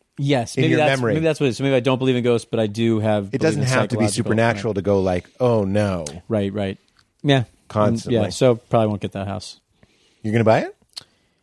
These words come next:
Speaker 1: Um, I just, uh, no, I can't. Well, no.
Speaker 2: You might?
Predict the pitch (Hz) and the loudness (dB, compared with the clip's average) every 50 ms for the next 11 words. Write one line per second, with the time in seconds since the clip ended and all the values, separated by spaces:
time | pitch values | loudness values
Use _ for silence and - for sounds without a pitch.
0 | _ _ _ _ _ _ - 143 139 139 135 135 135 135 135 135 131 - _ _ | _ _ _ _ _ _ -2 0 2 2 4 2 2 2 0 -2 -6 -10 _ _
1 | _ - - _ - - - _ _ _ _ _ _ _ _ _ _ - - 139 | _ -20 -20 _ -20 -20 -20 _ _ _ _ _ _ _ _ _ _ -16 -16 -14
2 | 139 - - 190 175 - - - 185 180 175 175 170 170 170 165 165 151 - _ | -10 -4 -2 -2 -2 -2 -2 -2 0 2 2 2 2 2 2 2 0 0 -4 _
3 | _ _ _ _ _ - 175 143 131 120 113 113 113 110 - 131 123 - 117 113 | _ _ _ _ _ -6 -2 0 0 2 2 2 0 -2 -2 -4 -6 -6 -6 -6
4 | 107 104 98 - - - - - 135 135 135 131 131 143 165 185 190 | -6 -6 -8 -8 -10 -14 -8 -4 -2 0 0 2 2 0 0 0 -2